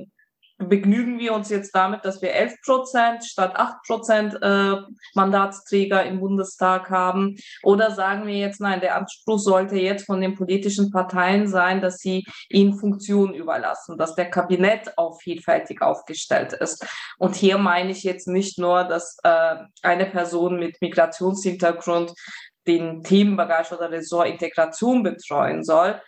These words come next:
sondern auch nach ihren eigenen Kompetenzen auch andere Ministerien auch bekleiden kann. Und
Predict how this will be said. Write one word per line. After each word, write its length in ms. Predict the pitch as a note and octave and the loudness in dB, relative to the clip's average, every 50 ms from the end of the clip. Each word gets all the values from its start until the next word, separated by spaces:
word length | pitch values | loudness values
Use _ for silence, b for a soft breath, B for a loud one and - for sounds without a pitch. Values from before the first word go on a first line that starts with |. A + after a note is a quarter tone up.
| B B B _ | B B B _
sondern 540 | - F#3 F3 E3+ F3 F#3+ F#3+ F#3 F#3+ F#3 F3+ | 2 2 2 2 2 0 0 0 0 0 -2
auch 280 | - - F3 F3 F3+ F3+ | 0 0 0 0 0 0
nach 280 | F3 F3 E3+ G3 - | -2 -2 -2 -4 -4
ihren 200 | F3 F3 E3 E3 | -4 -6 -4 -2
eigenen 440 | - D#3+ F3 F#3+ G3+ G#3+ G3+ F#3 F#3+ | 0 0 0 0 0 -2 -4 -6 -4
Kompetenzen 880 | - G3 F3 F3 F3+ F#3 E3+ - - E3 E3 F3+ G3 - - G3 F3+ - | -2 -2 -2 0 -2 -4 -4 0 0 0 0 0 -4 -6 -6 -6 -2 0
auch 200 | - E3+ E3+ - | 0 0 0 2
andere 380 | - F#3 F#3+ G#3 G#3 F#3 F#3+ | 0 2 4 2 2 2 0
Ministerien 800 | F3 F3 F3 F3 E3+ E3+ - - F3+ F3+ F#3 F3+ F#3 F3 E3+ - | -2 -4 -8 -10 -12 -14 -4 0 2 2 2 2 0 -2 -2 -2
auch 140 | D#3+ D#3+ - | -4 -4 -6
bekleiden 540 | E3 - - F3+ G3 G3+ G3+ G3+ F#3 E3+ F3 | -8 -4 -2 0 0 2 0 -2 -4 -10 -14
kann. 260 | - - D#3+ C#3+ C3+ - | -10 -8 -6 -6 -6 -8
Und 340 | - - D#3 D3+ D3+ - | -8 -8 -8 -8 -10 -12